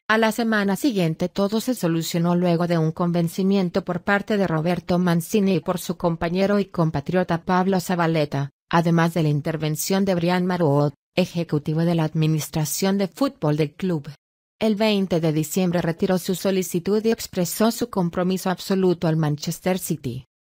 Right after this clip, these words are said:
El veintiséis de diciembre anotó dos goles en la victoria tres uno al Newcastle United. Convirtió más goles ante el Leicester City,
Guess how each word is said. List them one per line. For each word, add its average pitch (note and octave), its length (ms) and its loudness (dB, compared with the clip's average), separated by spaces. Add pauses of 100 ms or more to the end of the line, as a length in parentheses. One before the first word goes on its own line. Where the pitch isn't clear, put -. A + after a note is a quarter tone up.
(140)
El G3 160 4
veintiséis F#3 680 0
de E3 100 0
diciembre D#3+ 540 0
anotó D#3+ 400 0
dos E3 320 0
goles A#3 360 2
en G3+ 100 0
la F3 100 0
victoria F#3+ 540 0
tres D#3+ 300 0
uno E3 180 2
al D#3 120 2
Newcastle D#3 720 0
United. D3+ 480 -2 (460)
Convirtió F3 520 0
más G3 240 0
goles F#3+ 340 -2
ante G3+ 260 -2
el E3+ 80 2
Leicester E3 580 -2
City, C3+ 480 -2